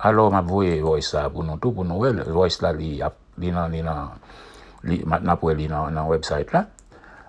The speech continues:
Chans pou mwen, gon lòt zanmi mwen, ki reponn ni byen. Se paske zanmi sa, se yon moun ki nan menm filozofi avèk mwen. E, men, m pa konn si nou gade sou, sou,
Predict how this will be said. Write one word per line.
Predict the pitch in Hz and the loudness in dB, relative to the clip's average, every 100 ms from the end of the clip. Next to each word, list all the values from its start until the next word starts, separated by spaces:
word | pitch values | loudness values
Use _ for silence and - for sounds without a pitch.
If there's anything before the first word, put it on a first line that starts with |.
| - - - | -20 -20 -4
Chans | - 117 - | 2 2 4
pou | 123 | 2
mwen, | 127 127 | 4 4
gon | 107 104 | 4 4
lòt | 135 | 4
zanmi | 113 107 87 80 | 2 2 0 0
mwen, | 107 202 - - _ - | -2 -4 -10 -20 _ -6
ki | 87 | -2
reponn | 87 - 120 180 | 0 0 0 0
ni | 95 80 | 0 0
byen. | 95 90 - - | -2 -2 -8 -20
Se | - | -12
paske | 82 - 76 | -10 -8 -6
zanmi | 76 87 90 | -4 -4 0
sa, | 80 73 - - - - - - | 0 0 -2 -6 -20 -20 -20 -8
se | - | -2
yon | 82 80 | 0 0
moun | 76 71 | -2 -4
ki | 80 | -4
nan | 69 78 | -4 -2
menm | 107 113 | 0 0
filozofi | 101 95 90 87 - | -2 -2 -2 -2 0
avèk | 67 65 - 110 | -2 -2 -6 -4
mwen. | 170 - - - - - - - | -4 -6 -20 -20 -20 -20 -20 -8
E, | - 80 73 71 - - - - - _ - 143 | -2 0 0 -2 -6 -10 -14 -20 -20 _ -2 2
men, | 165 - - | 2 -2 0
m | 104 | 2
pa | 107 101 | 2 2
konn | 110 | 0
si | - | 0
nou | 85 82 | -2 0
gade | 80 76 73 | 0 0 -4
sou, | - 67 64 | -6 -8 -8
sou, | - 69 | -10 -8